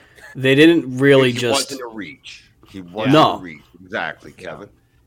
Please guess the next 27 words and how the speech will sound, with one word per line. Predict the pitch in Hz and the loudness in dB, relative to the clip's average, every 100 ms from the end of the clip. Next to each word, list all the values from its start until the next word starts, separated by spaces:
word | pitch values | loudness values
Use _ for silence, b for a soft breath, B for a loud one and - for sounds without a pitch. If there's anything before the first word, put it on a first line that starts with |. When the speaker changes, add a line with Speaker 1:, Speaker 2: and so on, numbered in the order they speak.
| - | -2
Speaker 1:
They | 151 | 4
didn't | 175 131 | 4 4
Speaker 2:
He | |
Speaker 1:
reach | 151 165 | 4 4
Speaker 2:
wasn't | - | 2
Speaker 1:
for | 151 139 | 2 2
Speaker 2:
a | |
Speaker 1:
a | |
Speaker 2:
reach. | 123 | 2
Speaker 1:
position. | 113 127 - 64 64 _ _ _ _ _ _ | -4 -4 -6 -10 -16 _ _ _ _ _ _
Speaker 2:
He, | 107 107 123 | -18 -10 -10
he | 113 113 120 | -10 -12 -6
wasn't | 123 143 143 | -2 -2 -4
a | 135 | -6
reach. | 117 120 127 - - - _ _ _ _ _ _ | -6 -6 -6 -8 -12 -12 _ _ _ _ _ _
Harrison | - 117 156 151 120 | -6 -2 0 -2 -10
fell | 95 - 107 123 | -10 -2 -2 -2
to | - 87 | -8 -20
them. | - 80 120 _ _ _ _ _ _ _ _ - | -18 -20 -20 _ _ _ _ _ _ _ _ -4
Speaker 1:
That | 147 143 | -2 2
was | 147 143 | 0 0
the | 123 | -4
third | 127 113 | -4 -4
round | 110 - | -6 -6
Speaker 2:
Uh, | |
Speaker 1:
pick, | 113 98 | -6 -6
Harrison. | 120 117 110 107 | -4 -4 -6 -10